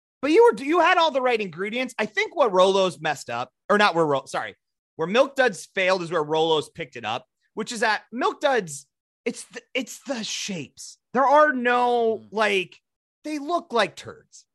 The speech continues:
Speaker 1: Like, let's
Speaker 2: Yeah.
Speaker 1: just be clear.
Speaker 2: I,
Speaker 1: They
Speaker 2: I don't know if we can use this factor, but if you eat Milk Duds, like, if you get the movie pack and you're watching a movie and you have some popcorn and Milk Duds, the salty sweet combination that Milk Duds does do with the popcorn is a magical flavor journey.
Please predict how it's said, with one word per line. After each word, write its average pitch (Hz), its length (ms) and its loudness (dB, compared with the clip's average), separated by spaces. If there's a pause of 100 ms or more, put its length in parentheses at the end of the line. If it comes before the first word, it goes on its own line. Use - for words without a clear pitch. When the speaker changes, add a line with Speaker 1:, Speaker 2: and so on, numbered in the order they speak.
(260)
Speaker 1:
Like, 214 180 -8
let's 254 200 -2
Speaker 2:
Yeah. 262 60 -8
Speaker 1:
just - 120 -12
be 170 140 -14
clear. - 320 -20 (220)
Speaker 2:
I, 226 200 -4
Speaker 1:
They 208 240 -2
Speaker 2:
I 233 60 -2
don't 349 140 -4
know 415 80 -6
if 415 60 -10
we 381 100 -2
can 262 180 -10
use 170 320 -16
this - 500 -10 (260)
factor, 120 500 -6
but - 260 -10
if 175 140 -10
you 214 160 -14
eat 302 260 -6
Milk 254 320 -4
Duds, 143 400 -6
like, 170 140 -6
if 180 60 -14
you 220 60 -10
get 240 200 -10
the 208 60 -12
movie 180 320 -14
pack 233 320 -8
and 147 60 -18
you're 135 100 -12
watching 165 260 -8
a 151 40 -14
movie 160 260 -12
and 175 80 -14
you 156 60 -12
have 151 100 -14
some 139 120 -20
popcorn 156 420 -10
and 151 60 -14
Milk 147 200 -14
Duds, 240 300 -6 (280)
the 196 100 -6
salty 349 400 0
sweet 285 320 -8
combination 226 520 -8
that 170 80 -10
Milk 180 200 -4
Duds 165 220 -4
does 165 300 -6
do 180 180 -6
with 196 140 -8
the 160 60 -14
popcorn 240 560 -8 (300)
is 208 180 0
a 214 40 4
magical 202 480 -2
flavor 165 340 -6
journey. 127 280 -14